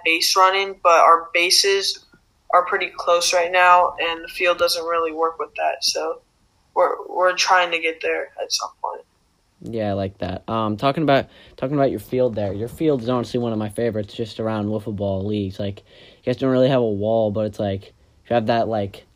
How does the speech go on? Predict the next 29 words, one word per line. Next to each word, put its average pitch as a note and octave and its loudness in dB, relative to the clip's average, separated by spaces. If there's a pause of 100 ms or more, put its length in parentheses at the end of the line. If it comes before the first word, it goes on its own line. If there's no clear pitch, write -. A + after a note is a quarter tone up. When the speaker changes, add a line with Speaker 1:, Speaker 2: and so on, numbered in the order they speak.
(220)
Speaker 2:
I C#3+ 0
don't F#3+ 0
know, A#2+ -2
wh-, - -6
what C#3+ 2
is D3 0
that? G#2 -2
Like, G#2 -6
it's - -16
cover-, C#3 -4
is C3+ -4
it C3 -4
a B2 0
wall A#2 2
just A2+ -12
covered A#2+ -2
in G#2+ -4
leaves A2 -6
and A#2 2
Speaker 1:
Uh, G#3 6
Speaker 2:
stuff? C3+ 2
Speaker 1:
it's - -12
like, A#3 6 (420)
it's, - -4 (160)
so A3 -2
we A#3 4
have B3+ 8
a G#3+ 4
fence, F#3+ 0